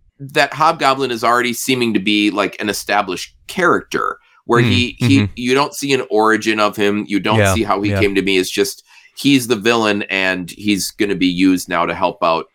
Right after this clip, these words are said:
Speaker 1: Norman slash Kingpin.
Speaker 2: Right,
Speaker 1: You know what I
Speaker 2: right.
Speaker 1: mean? Like,
Speaker 2: Mm-hmm.
Speaker 1: I don't know. I, I didn't like the way that was handled either, that we kinda jump in halfway through the story, it feels like.
Speaker 2: It, uh, there, and there are, uh, I did manage to sit through this twice.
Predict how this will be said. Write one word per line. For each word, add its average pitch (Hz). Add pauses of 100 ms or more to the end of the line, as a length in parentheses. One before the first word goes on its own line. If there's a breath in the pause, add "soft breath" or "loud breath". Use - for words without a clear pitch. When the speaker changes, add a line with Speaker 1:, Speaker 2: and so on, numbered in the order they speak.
(300)
Speaker 1:
Norman 92
slash 85
Kingpin. 76
Speaker 2:
Right, 117
Speaker 1:
You 113
know 131
what 131
I -
Speaker 2:
right. 120
Speaker 1:
mean? 123
Like, 117
Speaker 2:
Mm-hmm. 107 (140)
Speaker 1:
I 98
don't 78
know. 69 (300)
I, 110
I 101
didn't 135
like 113
the 107
way 98
that 90
was 90
handled 85
either, 85
that 82
we 90
kinda 98
jump 85
in 82
halfway 80
through 73
the 67
story, 58
it 67
feels -
like. -
Speaker 2:
It, 160 (180)
uh, 85
there, 160 (140)
and 151
there 156
are, 143 (240)
uh, 110 (360)
I 156
did 151
manage 139
to 120
sit -
through 120
this 113
twice. 92